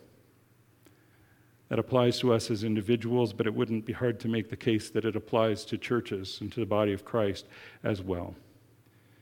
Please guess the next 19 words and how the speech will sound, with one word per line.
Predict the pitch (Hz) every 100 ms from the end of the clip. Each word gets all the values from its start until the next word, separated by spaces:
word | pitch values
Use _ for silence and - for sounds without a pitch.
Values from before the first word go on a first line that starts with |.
| _ _ _ _
Trials | - 123 117 123 120
produce | - 110 107
steadfastness. | - 127 104 101 - - - - 95 -
Why | 110 117
do | 117
we | 117
need | 117 107
steadfastness? | - 123 120 135 131 - 135 -
We | 117
find | - 117 113
that | 120 127
in | 135
the |
second | 127 143 131 104
exhortation, | 95 101 98 110 92 - 90
found | 92 110 110
in | 107
verse | 110 -
four. | - 117 101